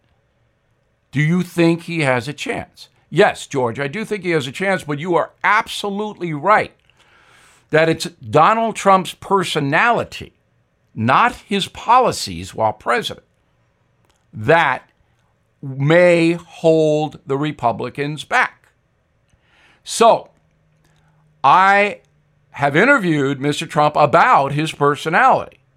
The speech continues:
and you can see that interview Monday and hear it here on the O'Reilly Update, at least part of it. Bill O'Reilly dot com will have the whole thing. But you're absolutely right.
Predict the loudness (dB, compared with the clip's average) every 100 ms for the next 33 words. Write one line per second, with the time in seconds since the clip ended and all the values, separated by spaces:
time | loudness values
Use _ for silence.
0 | _ _ _ 2 4 4 2 0 0 2
1 | 2 2 -2 -6 -4 0 2 2 0 -4
2 | -10 _ _ 0 2 4 4 2 0 0
3 | 4 2 2 -6 _ _ _ _ _ _
4 | _ _ _ _ _ _ _ _ 0 4
5 | 6 6 4 0 -6 -14 _ _ -6 2
6 | 4 4 2 -2 -2 2 2 0 -6 _
7 | _ _ 0 2 2 2 4 4 2 2
8 | 2 2 -2 -2 -2 -2 -6 0 2 2
9 | -2 -18 _ _ -2 2 4 4 4 2
10 | 0 0 0 2 2 2 -2 -4 -4 -6
11 | -6 -8 -6 -6 -6 -12 -20 -10 -6 0
12 | 2 2 0 -2 -2 -2 0 0 0